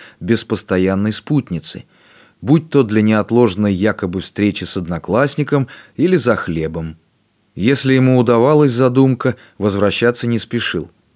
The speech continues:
Надзирательница проследила. Парень не обманывает, порочащих связей не наблюдалось. Так пусть себе,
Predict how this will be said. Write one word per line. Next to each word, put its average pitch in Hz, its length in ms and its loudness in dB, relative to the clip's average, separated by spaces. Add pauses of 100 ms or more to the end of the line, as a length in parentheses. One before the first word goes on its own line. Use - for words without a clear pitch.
(400)
Надзирательница 131 920 2
проследила. 110 840 0 (460)
Парень 117 340 2
не 123 100 2
обманывает, 104 1000 -2
порочащих 131 680 0
связей 113 480 2
не 120 120 2
наблюдалось. 104 840 -2 (640)
Так 160 220 -4
пусть 190 320 2
себе, 90 480 -2